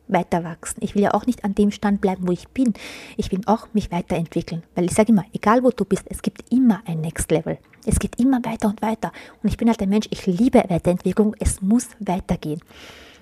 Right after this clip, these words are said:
Und das heißt, du wirst auch, wenn du das machst, auch weiter, weiter, später auch noch weiter investieren, weil du merken wirst, wie viel zurückkommt, wie viel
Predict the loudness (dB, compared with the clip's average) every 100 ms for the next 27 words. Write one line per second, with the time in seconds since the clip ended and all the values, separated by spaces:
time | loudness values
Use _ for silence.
0 | -2 0 2 0 -2 -6 -12 -20 _ -8
1 | -4 0 0 0 _ _ _ _ -6 0
2 | 4 4 4 2 0 -2 _ 0 2 0
3 | 0 0 -2 -4 -16 -4 -4 0 0 0
4 | 0 -2 -2 -8 -14 -8 -6 -6 -6 -8
5 | -4 -4 -4 -2 0 0 -2 -2 -2 -2
6 | -12 -4 0 2 4 4 4 2 2 0
7 | -4 -8 -4 -4 -4 -6 -6 -4 -6 -4
8 | 0 0 0 2 4